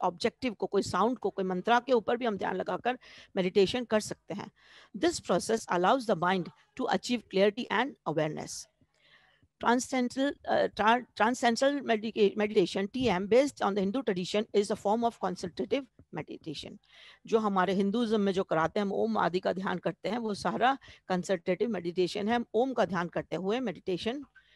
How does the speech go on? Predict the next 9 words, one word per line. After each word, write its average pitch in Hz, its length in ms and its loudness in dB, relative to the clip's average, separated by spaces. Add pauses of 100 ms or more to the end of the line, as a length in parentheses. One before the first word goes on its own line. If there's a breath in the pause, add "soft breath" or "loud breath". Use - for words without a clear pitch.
(180 soft breath)
करते - 280 -12
हैं। 185 260 -12 (720)
Reflective 277 540 -4
meditation, 233 680 -2
as 185 340 -2
Albert 208 340 0
Einstein 214 540 -2
has 190 240 -2
said, 175 180 -2